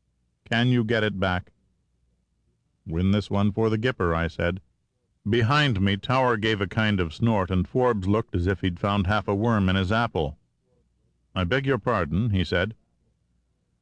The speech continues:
"I'm thirty-seven years old and short on rah-rah, Doctor Forbes. If you'll pay me and do your Pat O'Brien impression somewhere else, I'll see if I can find the manuscript."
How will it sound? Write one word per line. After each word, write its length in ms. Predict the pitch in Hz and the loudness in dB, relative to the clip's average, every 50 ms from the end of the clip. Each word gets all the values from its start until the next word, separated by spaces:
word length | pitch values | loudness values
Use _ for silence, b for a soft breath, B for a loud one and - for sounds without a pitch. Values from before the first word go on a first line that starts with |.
| _ _ _ _ _ - | _ _ _ _ _ -2
"I'm 240 | 120 123 135 135 120 | 0 0 2 0 0
thirty-seven 680 | - 165 175 165 151 143 120 - 147 139 127 127 123 120 | 0 0 2 2 2 0 2 2 2 2 2 2 2 2
years 240 | 113 110 101 87 101 | 2 2 2 0 0
old 280 | 104 101 98 98 90 | 0 2 0 0 0
and 160 | 87 87 85 | 0 -2 -2
short 300 | - - 123 113 110 95 | -2 -2 0 0 0 0
on 240 | 98 90 90 90 92 | 0 0 0 0 0
rah-rah, 480 | 98 98 95 92 90 92 92 90 85 85 | 0 0 0 0 0 0 0 0 0 -2
Doctor 400 | 80 85 82 80 - - - 73 | -2 -2 -4 -4 -4 -6 -8 -6
Forbes. 480 | - - 85 82 85 92 98 95 - - _ _ _ _ _ _ _ _ _ _ | -4 -2 -2 0 0 -2 -4 -6 -10 -14 _ _ _ _ _ _ _ _ _ _
If 160 | - - - | -10 -8 -4
you'll 180 | - 104 127 135 | -2 -2 -2 -2
pay 260 | - - 139 131 123 | 0 0 0 2 2
me 240 | 110 104 101 113 127 | 2 2 2 2 2
and 120 | 120 101 | 0 0
do 140 | 90 107 110 | 2 2 2
your 220 | 113 107 101 98 92 | 2 2 2 0 0
Pat 240 | - 113 113 113 | 0 0 0 2
O'Brien 500 | 113 113 104 101 113 117 117 113 107 101 | 0 0 0 0 0 2 2 2 2 2
impression 640 | 98 95 92 85 - 107 104 92 - 104 98 104 101 | 2 2 0 0 0 -2 -2 0 0 0 0 0 0
somewhere 460 | - - 101 95 92 98 92 90 98 | 0 0 0 2 2 2 2 2 2
else, 280 | 95 92 104 120 113 - | 2 0 0 -2 -4 -4
I'll 240 | 92 87 87 85 | -2 -2 -2 -4
see 220 | 85 - - 117 113 | -4 -4 -2 0 0
if 120 | 101 82 | 0 0
I 120 | 95 98 95 | -2 -2 -2
can 200 | - 104 95 92 | 0 0 0 0
find 360 | 98 117 110 110 107 98 92 | 0 0 0 0 0 0 0
the 60 | 101 | 2
manuscript." 760 | 107 107 107 104 98 90 73 - - - 65 - - - - | 2 2 2 2 2 0 0 -4 -6 -10 -10 -10 -10 -14 -20